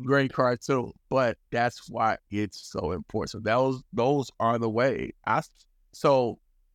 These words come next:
if you want to know what sheep are doing and you don't smell like sheep, it's the euphemism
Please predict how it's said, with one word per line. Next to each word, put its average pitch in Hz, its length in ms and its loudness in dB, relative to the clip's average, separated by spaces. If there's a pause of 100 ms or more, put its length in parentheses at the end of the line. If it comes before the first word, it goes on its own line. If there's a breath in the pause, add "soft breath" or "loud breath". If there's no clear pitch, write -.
(600)
if 160 240 2
you 151 180 2
want 151 480 0
to 170 140 -2
know 135 240 2
what 123 340 0
sheep - 460 -4 (100)
are 113 140 0
doing 107 480 -2 (840)
and 110 200 0
you 135 140 2
don't 123 320 4
smell 120 340 0
like 117 280 0
sheep, - 380 -4
it's - 120 -6
the 113 140 -2
euphemism 107 840 0